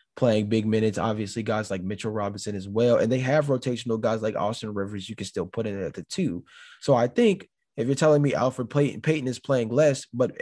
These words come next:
Immanuel Quickley is still getting his significant fifteen to twenty minutes a night, I think that, I think that's conducive of something good for them. But I think that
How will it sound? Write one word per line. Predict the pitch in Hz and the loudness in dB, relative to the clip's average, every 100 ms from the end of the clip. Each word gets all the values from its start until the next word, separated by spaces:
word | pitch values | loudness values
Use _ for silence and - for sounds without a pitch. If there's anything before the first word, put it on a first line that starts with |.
| 80 98 | -4 2
Immanuel | 131 135 123 113 | 4 4 2 2
Quickley | 147 139 127 | 0 2 -2
is | 120 | 0
still | 131 123 | -2 0
getting | 123 117 | 0 -2
his | 123 117 | -4 -6
significant | 113 113 117 120 113 - _ _ _ | -4 -2 -2 -2 -4 -4 _ _ _
fifteen | - 143 - 139 123 | 0 0 2 0 0
to | |
twenty | - 127 117 | 0 0 2
minutes | 117 107 | 2 0
a | 110 | 0
night, | 120 175 220 | 2 2 2
I | 123 | -2
think | - 247 - | 0 -4 2
that, | 175 220 - - | 2 2 -4 -10
I | 147 | -6
think | 208 185 | -6 0
that's | 151 190 | 2 2
conducive | - 147 127 135 123 | 0 -2 0 0 -2
of | 120 | -2
something | 110 - 117 104 | 0 0 0 0
good | 117 104 | -2 -2
for | 110 101 | -4 -4
them. | 101 165 110 - - - | 0 0 0 -8 -20 -12
But | 69 80 139 147 127 - | -8 4 6 8 6 2
I | 117 | -2
think | - 180 202 | 0 -2 0
that | - 104 127 | 0 2 0